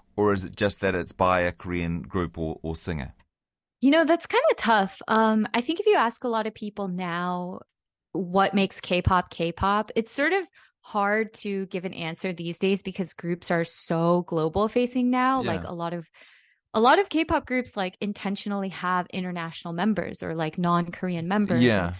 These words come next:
Speaker 2: a lot of the members speak English and things like that. So it's kind of interesting because the definition, I think, is sort of changing of, like, is the Korean part super important, uh, when categorizing a group as K-pop,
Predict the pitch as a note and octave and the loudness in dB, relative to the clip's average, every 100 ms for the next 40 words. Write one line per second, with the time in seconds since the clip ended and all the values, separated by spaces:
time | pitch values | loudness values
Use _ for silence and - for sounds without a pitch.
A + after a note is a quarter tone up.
0 | - - - F#3+ F#3+ F3+ F3 E3+ F3+ G#3 | -14 -6 2 4 6 4 4 2 -2 -4
1 | G3+ - D4+ A#3+ F#3+ - F3+ F3 E3+ F3 | -2 0 4 6 4 2 -4 -4 -6 -6
2 | - F3 D#3+ - A3 G#3 G#3 - - G#3+ | -4 -2 -4 2 4 4 2 -6 -10 -6
3 | - A#3 B3+ D4+ A3 G#3+ A#3+ - B3 G#3+ | -2 2 4 6 4 4 0 2 2 2
4 | G3+ G3+ F3+ - F3 E3+ - F#3 F#3 G3 | 0 -2 -2 -6 -2 -2 -2 -6 -4 -4
5 | F#3 G3 F#3+ E3+ - F3+ E3+ - - D#3 | -4 -4 -4 -6 -4 -6 -6 -8 -6 -4
6 | D#3+ F3+ G3+ F#3 - - - - - - | -2 0 0 -2 -4 -6 -6 -6 -12 -20
7 | - - _ _ G#3+ A3 G3 A3 A3 A3 | -20 -20 _ _ 6 6 6 4 4 4
8 | G#3+ A3 A3 A#3 A3 - A3+ A3 A3+ A3 | 6 6 4 4 2 0 -4 0 0 2
9 | G#3+ - G#3 - A3+ A#3 A#3+ - G3+ G3+ | 0 -2 -2 -2 -4 -4 -4 -4 -2 -2
10 | F#3+ G3+ G3+ F#3+ F#3+ F#3+ F#3+ F#3+ F#3 E3+ | -4 -6 -4 -6 -4 -4 -4 -4 -8 -10
11 | F3+ F3+ - F3+ F3+ G3 A3 B3+ | -12 -14 -8 -6 0 2 2 0